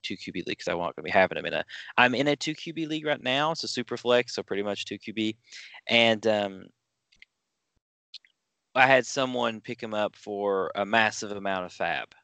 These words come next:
It's a dynasty league, just an ungodly amount. And I'm not calling that person out because the hype's there. It makes sense.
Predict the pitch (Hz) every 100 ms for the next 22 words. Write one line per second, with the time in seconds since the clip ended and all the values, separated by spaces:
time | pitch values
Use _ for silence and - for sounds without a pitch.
0 | _ - 98 98 95 - 85 76 60 -
1 | - _ _ _ _ _ 107 - - _
2 | 113 107 107 107 101 101 92 92 85 -
3 | _ _ _ _ _ 123 117 117 117 -
4 | _ _ _ _ _ _ _ _ _ 123
5 | 131 143 123 - 139 135 123 110 120 107
6 | 156 220 - 120 104 117 185 - - 170
7 | 135 - 147 - - 180 139 - -